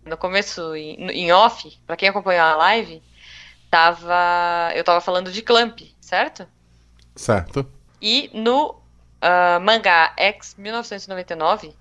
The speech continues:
Speaker 1: eles fazem uma alusão exatamente a esse pentagrama aí. E tem uma coisa interessante. Então, se você, ouvinte, é, e se vo-, a galera da live,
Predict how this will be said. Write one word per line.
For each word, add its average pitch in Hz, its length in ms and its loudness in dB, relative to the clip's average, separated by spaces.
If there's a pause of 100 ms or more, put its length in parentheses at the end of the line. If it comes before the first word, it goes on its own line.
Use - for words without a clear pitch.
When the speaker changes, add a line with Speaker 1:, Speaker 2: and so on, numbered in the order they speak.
(380)
Speaker 1:
eles 170 240 -4
fazem 175 340 2
uma 190 140 0
alusão 185 560 -2
exatamente 254 800 0
a 247 60 -4
esse 240 140 -10
pentagrama 226 680 -2
aí. 170 280 -6 (260)
E 170 60 -20
tem 170 240 -4
uma 185 140 0
coisa 180 200 -6
interessante. 196 380 -4 (720)
Então, 262 160 -2
se - 100 -12
você, 339 460 0 (160)
ouvinte, 202 640 -2 (840)
é, 165 360 4
e 170 40 -8
se 202 140 -6
vo-, 202 160 -6 (160)
a 190 60 4
galera 214 320 4
da 196 100 0
live, 170 420 -2